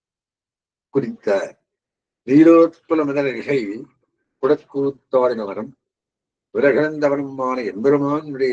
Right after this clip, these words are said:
திருமேனி நிறம் போன்ற நிறத்தை பெற்றிருப்பதானது காடுகளாக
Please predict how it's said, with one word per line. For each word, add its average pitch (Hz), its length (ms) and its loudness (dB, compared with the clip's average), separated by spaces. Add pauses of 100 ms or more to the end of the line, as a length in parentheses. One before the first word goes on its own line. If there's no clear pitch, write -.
(160)
திருமேனி 147 560 -2
நிறம் 123 440 -4
போன்ற 87 480 -8 (800)
நிறத்தை 131 500 0 (140)
பெற்றிருப்பதானது 98 1200 -4 (920)
காடுகளாக 135 1120 0